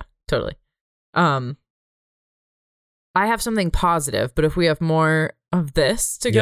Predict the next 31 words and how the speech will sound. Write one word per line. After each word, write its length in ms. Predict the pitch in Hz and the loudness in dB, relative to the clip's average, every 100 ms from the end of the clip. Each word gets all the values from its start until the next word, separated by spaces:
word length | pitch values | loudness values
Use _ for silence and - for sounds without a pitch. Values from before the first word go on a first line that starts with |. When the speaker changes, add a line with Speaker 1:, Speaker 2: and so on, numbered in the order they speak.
| 107 | 2
Speaker 1:
go, 100 | 135 | 2
Speaker 2:
yeah, 140 | 127 | 2
Speaker 1:
we 120 | - | 2
Speaker 2:
yeah. 60 | 104 | 2
Speaker 1:
can, 300 | - 175 185 226 | 2 0 0 -2
and 200 | - 175 | 0 0
then 300 | 160 165 - | 0 -2 -2
maybe 240 | 165 156 | -2 0
we 120 | 151 | -2
could 160 | 151 147 | -4 -6
close 320 | - 143 151 | -2 0 0
with 100 | 170 | -4
the 60 | - | -6
positive 400 | 185 180 185 196 | -4 -4 -4 -8
thing, 200 | - 156 | -2 2
Speaker 2:
No, 240 | 202 196 | 4 4
Speaker 1:
or 80 | 156 | 4
Speaker 2:
I 60 | 165 | 2
don't 180 | 180 165 | 2 2
really 220 | 165 147 | 2 4
have 140 | 135 | 2
anything. 320 | 131 120 113 | 2 2 0
Like, 140 | 107 104 | 0 2
the, 120 | 143 | 2
Speaker 1:
Okay. 100 | 160 | 2
Speaker 2:
the 80 | 156 | 2
only 140 | 202 190 | 2 2
other 140 | 185 | 0
thing 220 | - 160 | 0 0
that 100 | 147 | 2
I, 140 | 123 | 2